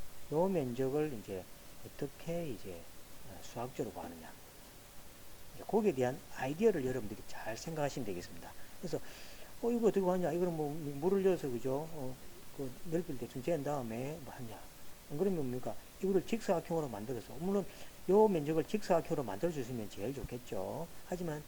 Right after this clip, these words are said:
직사각형으로 만들 수 없는 경우도 생각이 되겠죠. 자, 그런 경우는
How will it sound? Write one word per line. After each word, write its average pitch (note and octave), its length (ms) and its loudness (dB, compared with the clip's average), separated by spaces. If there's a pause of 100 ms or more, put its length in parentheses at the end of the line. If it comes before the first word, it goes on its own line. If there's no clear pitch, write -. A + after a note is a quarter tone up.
(340)
직사각형으로 D#3+ 420 0
만들 A#2 300 0
수 G3 100 -2
없는 D#3 200 0
경우도 A2 360 -2
생각이 B2 260 -4
되겠죠. F2 640 -6 (480)
자, B2 100 -2
그런 G3+ 240 4
경우는 E3+ 400 2